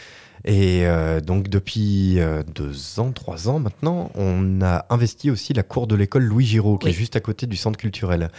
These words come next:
Speaker 2: Bah oui.
Speaker 1: Donc, on a un chapiteau de trois cent vingt mètres carrés dans la cour de l'école, un autre chapiteau qui fait pas loin de trois cents mètres carrés devant les Augustins, et puis après, ben, on utilise, euh,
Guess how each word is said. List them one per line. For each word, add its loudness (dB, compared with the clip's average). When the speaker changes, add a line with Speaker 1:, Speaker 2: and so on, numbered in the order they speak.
Speaker 2:
Bah -2
oui. -2
Speaker 1:
Donc, -6
on -2
a 2
un 4
chapiteau -2
de -4
trois -4
cent -4
vingt 2
mètres 2
carrés 0
dans 0
la 0
cour -8
de -4
l'école, 0
un -2
autre 2
chapiteau -2
qui -8
fait -6
pas -8
loin 2
de 0
trois -2
cents -2
mètres 0
carrés 0
devant 2
les 2
Augustins, -4
et -10
puis -12
après, -2
ben, -2
on -6
utilise, -4
euh, -2